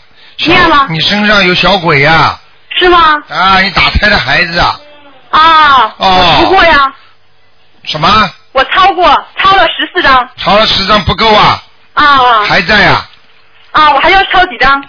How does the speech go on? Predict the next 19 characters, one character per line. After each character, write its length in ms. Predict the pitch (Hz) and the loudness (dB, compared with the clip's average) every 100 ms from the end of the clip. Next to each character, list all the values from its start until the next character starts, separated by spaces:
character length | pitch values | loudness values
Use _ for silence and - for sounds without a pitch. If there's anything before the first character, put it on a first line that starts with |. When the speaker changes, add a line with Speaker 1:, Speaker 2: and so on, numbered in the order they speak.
| - | -12
Speaker 1:
还 220 | - 185 | -4 0
要 300 | 208 196 185 | 2 0 0
我 140 | 170 131 | -2 -4
看 160 | 165 | -4
啊， 360 | 165 156 165 147 | -2 -2 0 -2
一 360 | 131 156 160 170 | -2 -6 -6 -6
二 340 | - 175 147 | -2 -2 -2
三 460 | 120 165 156 160 156 | -4 -4 -4 -4 -8
四 360 | - 170 160 | -10 -8 -8
五 260 | 135 139 123 | -10 -12 -6
张。 280 | 160 180 190 - - - - - - - - - - - - - - - - - | -2 -2 -2 -8 -18 -20 -20 -20 -20 -20 -20 -20 -20 -20 -20 -20 -20 -20 -10 -4
Speaker 2:
七 80 | |
张。 220 | 359 349 320 330 _ | 0 0 0 -6 _
Speaker 1:
五 240 | 170 165 | -4 -2
张。 340 | 165 214 214 240 - | 0 0 0 -4 -10
Speaker 2:
五 180 | 247 247 | -8 -2
张， 200 | 269 262 302 | 0 0 -2
五 80 | 226 | -2
张 140 | 277 | -2